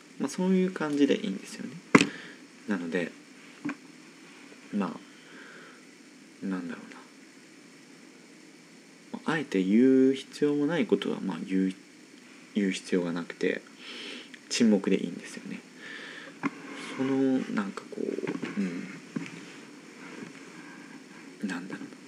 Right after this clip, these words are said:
こう、やっぱ沈黙ってみんな耐え難いものだと思うんですよね。会話の中で。うん、なんか、シーンとした時、その瞬間が苦手な人ってた-、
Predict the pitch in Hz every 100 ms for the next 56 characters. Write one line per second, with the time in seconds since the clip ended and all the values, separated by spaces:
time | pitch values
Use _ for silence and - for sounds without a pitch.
0 | - - 90 - - - - - - -
1 | - 131 123 - 120 113 107 - 120 123
2 | 120 117 117 85 82 80 - - 76 -
3 | - - - - - - - - - -
4 | - 98 92 85 - - - - - -
5 | - - - - - - - - - -
6 | 92 82 76 - - - - - - -
7 | - - - - - - - - - -
8 | 101 98 95 95 92 95 101 - - -
9 | - - - - - - - - - 101
10 | 95 107 98 101 98 98 113 120 113 123
11 | - -